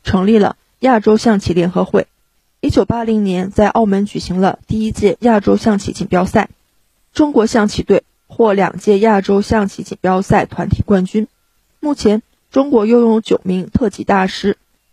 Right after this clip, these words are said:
杨关林、李义庭、胡荣华、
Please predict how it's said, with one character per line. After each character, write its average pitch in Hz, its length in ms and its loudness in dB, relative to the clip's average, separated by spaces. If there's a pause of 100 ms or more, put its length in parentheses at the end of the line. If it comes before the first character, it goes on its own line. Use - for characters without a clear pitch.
(160)
杨 202 240 2
关 254 240 2
林、 196 220 2 (120)
李 185 100 -8
义 226 220 0
庭、 180 380 -2
胡 196 240 -2
荣 233 220 2
华、 185 340 -2